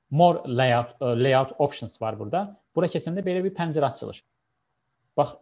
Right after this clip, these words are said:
köhnə suallarda bu çox gəlirdi. Office proqramlarının iki min ona gəlməmişdən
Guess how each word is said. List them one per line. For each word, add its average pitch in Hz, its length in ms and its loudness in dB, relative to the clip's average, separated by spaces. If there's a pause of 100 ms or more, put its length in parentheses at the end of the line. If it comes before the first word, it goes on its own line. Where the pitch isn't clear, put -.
(140)
köhnə 165 320 0
suallarda 131 600 2
bu 180 120 -2 (200)
çox - 360 -2 (160)
gəlirdi. 117 500 2 (1080)
Office 143 240 -2
proqramlarının 123 720 2
iki - 160 -10
min 131 100 -4
ona 127 160 -2
gəlməmişdən 120 480 -4